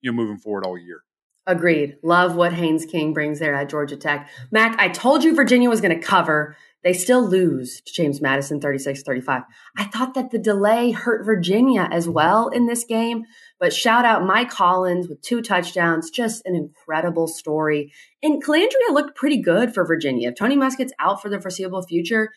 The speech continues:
Speaker 2: it might not be an absolute, you know, terrible thing for them, but
Speaker 1: Mm-hmm.
Speaker 2: you can't blow this lead if you're
Speaker 1: Yeah.
Speaker 2: Virginia. They had it, Mac.
Speaker 1: Yeah.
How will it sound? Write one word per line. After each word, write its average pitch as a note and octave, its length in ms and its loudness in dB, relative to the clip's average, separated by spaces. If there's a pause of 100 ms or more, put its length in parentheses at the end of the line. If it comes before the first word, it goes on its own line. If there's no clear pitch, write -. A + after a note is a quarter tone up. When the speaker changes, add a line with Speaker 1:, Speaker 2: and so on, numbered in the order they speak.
(340)
Speaker 2:
it G3+ 120 0
might G3 220 2
not G#3 180 2
be G3+ 120 2
an F3+ 80 2
absolute, E3+ 720 2
you E3+ 100 2
know, C#3 280 0 (340)
terrible F3+ 440 4
thing E3+ 280 0
for A#3 140 -2
them, D4+ 300 0 (300)
but G#3 360 2
Speaker 1:
Mm-hmm. G2+ 120 -12 (100)
Speaker 2:
you G#3+ 120 -14
can't - 400 -4
blow - 300 -6
this - 240 -10
lead D#4+ 480 2
if C4+ 120 -4
you're C4+ 140 -2
Speaker 1:
Yeah. B3 180 -2
Speaker 2:
Virginia. A3+ 380 2
They F#3 180 4
had E3+ 420 2
it, D3+ 140 -2
Mac. B2 320 -6 (300)
Speaker 1:
Yeah. G#2+ 300 -4